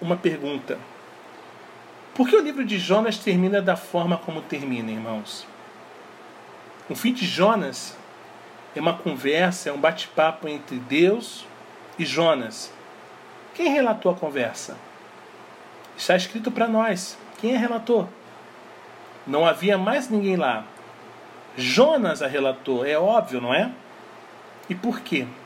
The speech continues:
Porque ele foi convencido pelos que o Senhor disse a ele. Ele foi mudado pelo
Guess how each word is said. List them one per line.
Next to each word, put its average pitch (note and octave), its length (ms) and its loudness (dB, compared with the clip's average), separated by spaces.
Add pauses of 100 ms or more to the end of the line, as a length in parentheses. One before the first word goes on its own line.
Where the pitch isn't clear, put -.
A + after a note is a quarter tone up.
(1300)
Porque C#3 200 0
ele D#3 140 0
foi F3 160 -2
convencido F3 1000 -2 (800)
pelos D3 500 -4
que G3 180 -2
o C4 80 2
Senhor D#3 540 0 (720)
disse C3 280 -6
a B2 60 4
ele. G#2+ 300 -6 (840)
Ele D#3+ 120 2
foi G3 300 4
mudado G3 720 0 (140)
pelo F3 280 2